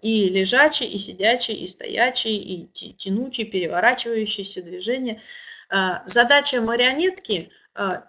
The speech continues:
очень чутко, максимально возможно, реагировать на то, как её тянут. Резко, медленно, плавно, рука это или нога. И мы видим, что там на самом деле,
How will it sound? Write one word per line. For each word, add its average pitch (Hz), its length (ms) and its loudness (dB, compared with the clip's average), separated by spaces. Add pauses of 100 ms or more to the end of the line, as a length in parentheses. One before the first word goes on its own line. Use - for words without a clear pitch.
очень 262 440 0
чутко, 277 680 4
максимально 208 600 0
возможно, 208 520 -4
реагировать 214 640 2
на 196 120 -6
то, - 140 -4
как 202 300 2
её 170 180 -10
тянут. - 580 -4 (400)
Резко, 254 540 4
медленно, 226 520 2
плавно, 214 640 4
рука 233 460 4
это 214 160 -2
или 214 180 2
нога. 214 440 2
И 170 100 -2
мы 233 140 0
видим, 262 240 -2
что 226 220 -4
там 226 200 2
на 220 100 0
самом 220 280 -2
деле, 214 320 2